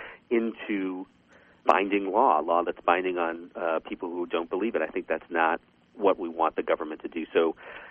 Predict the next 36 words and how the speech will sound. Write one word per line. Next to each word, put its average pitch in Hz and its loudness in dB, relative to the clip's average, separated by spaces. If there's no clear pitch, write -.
so 214 12
I 190 6
think - 6
the - 6
government 95 8
has 101 6
the, 95 2
the 90 0
obligation 90 0
to - -8
provide 82 4
space 95 4
for 85 0
religious 87 0
believers, 87 -2
but - 2
that 95 4
doesn't, 92 2
uh, 82 0
at 87 4
all 90 4
mean 90 -6
that 82 -4
it 90 -2
ought 87 4
to - 2
support - 4
any 123 4
religion, 80 -4
it, 80 -4
wh-, 85 0
whether 82 0
it's 78 -8
a 78 -16
majority 80 -2
or, 71 -4